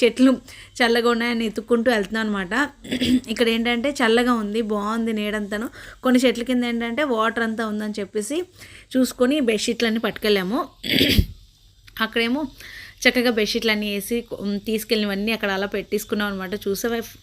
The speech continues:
ఎంత బాగుందో అది చూడడానికైతేను. చాలా ఎంజాయ్ చేసామండి. ఫస్ట్ టైమ్ ఇలాగా ఫ్రెండ్స్ తోటి, ఉమ్, ఇలా వెళ్ళి ఎంజాయ్ చేయడం. నేను మా వారు పిల్లలు అయితే చాలాసార్లు అయితే వెళ్ళి తిరగడం చేయడం అయింది.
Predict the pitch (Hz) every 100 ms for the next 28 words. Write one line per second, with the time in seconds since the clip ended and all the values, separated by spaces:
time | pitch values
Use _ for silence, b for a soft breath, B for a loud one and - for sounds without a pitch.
0 | - 208 226 311 294 302 247 214 233 254
1 | 247 240 214 226 208 220 220 208 202 202
2 | 226 - B B B - 208 220 208 196
3 | 220 226 220 214 226 208 - 254 254 220
4 | 208 240 208 196 208 - 226 226 226 -
5 | - 214 214 208 202 196 B B B 233
6 | 247 226 226 226 208 220 220 202 208 262
7 | 220 226 269 262 240 262 262 240 254 254
8 | 277 233 226 269 247 247 233 240 226 233
9 | 240 220 233 254 247 214 220 233 202 202
10 | 190 254